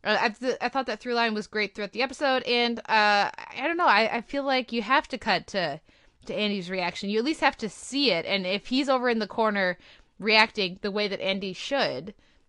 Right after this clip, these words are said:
in that, you know, when he finds that information out, then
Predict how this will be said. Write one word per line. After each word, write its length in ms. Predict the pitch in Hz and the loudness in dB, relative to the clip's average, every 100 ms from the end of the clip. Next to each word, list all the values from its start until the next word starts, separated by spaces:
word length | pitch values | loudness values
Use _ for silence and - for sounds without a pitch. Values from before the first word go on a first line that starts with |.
| - | -4
in 140 | 208 | 2
that, 260 | 202 - 185 | 2 2 -2
you 80 | |
know, 60 | 196 | -2
when 120 | 196 | -2
he 60 | 202 | -2
finds 300 | - 202 190 | 2 0 0
that 100 | 190 | -2
information 540 | 185 196 185 170 180 | -2 -4 -6 -6 -4
out, 480 | 175 165 139 - - _ _ _ _ | 0 0 0 -8 -14 _ _ _ _
then 580 | 202 202 196 185 180 175 | 0 2 4 2 -2 -10